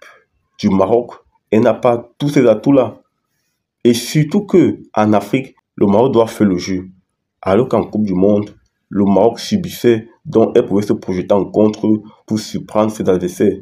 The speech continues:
Mais en Afrique, le Maroc est obligé de faire le jeu parce que le Maroc est favori.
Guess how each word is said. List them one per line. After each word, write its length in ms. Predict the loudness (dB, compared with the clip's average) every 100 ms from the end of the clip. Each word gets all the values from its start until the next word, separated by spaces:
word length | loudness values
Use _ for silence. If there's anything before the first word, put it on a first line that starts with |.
| -6
Mais 140 | 0
en 140 | 2
Afrique, 380 | 0 -2 -6 -8 -8
le 100 | -4
Maroc 380 | 0 0 -2 -16 _
est 100 | 2
obligé 400 | 2 2 -2 -2
de 80 | -2
faire 180 | 0 2
le 100 | 2
jeu 140 | 0 -6
parce 240 | -8 -14 -4
que 100 | 0
le 640 | 0 -4 _ _ _ -2
Maroc 240 | 0 2
est 60 | -2
favori. 540 | -2 -2 -2 -2 -6